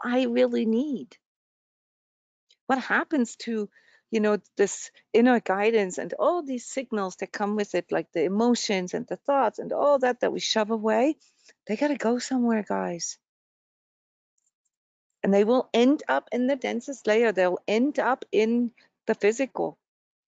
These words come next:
And you see there's a color coding here between those two, right? I did this on purpose. There's obviously a color coding, uh, in regards to the chakras involved,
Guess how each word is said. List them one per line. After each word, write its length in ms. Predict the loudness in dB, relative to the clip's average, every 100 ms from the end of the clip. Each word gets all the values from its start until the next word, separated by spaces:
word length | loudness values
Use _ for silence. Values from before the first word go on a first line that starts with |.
| _ _ _ _ _ _ _ _ 0
And 100 | 2
you 80 |
see 220 | 2 0 0
there's 240 | 0 -2
a 60 | -6
color 320 | -4 -2 -2
coding 480 | -4 -2 -2 -4 -6
here 240 | -4 -4
between 420 | -4 -6 -8 -6
those 240 | -6 -6 -10
two, 240 | -6 -4
right? 220 | 0 0
I 100 | 0
did 220 | -2 -4 -6
this 180 | -6
on 120 | -6 -6
purpose. 440 | -6 -4 -4 -6 _ _ _ _ -6
There's 160 | 0 2
obviously 420 | 2 0 0 -2
a 40 |
color 260 | 0 -2 -2
coding, 440 | -2 -2 -2 -4
uh, 240 | -6 -6 -6
in 120 | -4
regards 400 | -4 -2 -4 -6
to 120 | -12
the 120 | -8
chakras 500 | -4 -2 -2 -2 -4 -4
involved, 500 | -2 0 0 -2